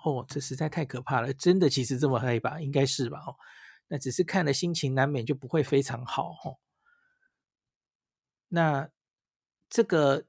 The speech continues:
还剩最后一集，齁，我觉得可能最后一集，诶，不知道啦，齁，不知道他会收得怎么样。那总之这个可能不是，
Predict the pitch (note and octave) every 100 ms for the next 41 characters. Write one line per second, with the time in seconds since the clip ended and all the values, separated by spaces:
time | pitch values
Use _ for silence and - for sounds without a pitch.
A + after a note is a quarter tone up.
0 | - - D3 C#3+ F#3 D#3 D#3+ D#3 D3+ C3+
1 | C#3 D3+ C#3+ D#3+ F#3 C#3+ D3 C#3+ D3+ D3
2 | - - C3 B2+ C3 C#3+ E3 E3+ C#3+ A#2+
3 | A#2 A#2+ B2 E3 _ _ - - - -
4 | - - - _ _ - C3+ C3+ B2 -
5 | - - - _ _ _ _ _ _ _
6 | _ _ D3+ D3+ D3+ C3 - - C3+ -
7 | _ _ - D#3 D#3 D3 D3 C3+ C#3+ C3
8 | A#2+ C#3 D3 C#3+ B2+ - - _ _ _
9 | _ E3+ D#3+ D3 C3+ C3 G3+ G3 F#3+ E3
10 | - D3 A#2+ B2 B2 D3 - D3 C#3 D3+
11 | - F3+ D3 C3+ C3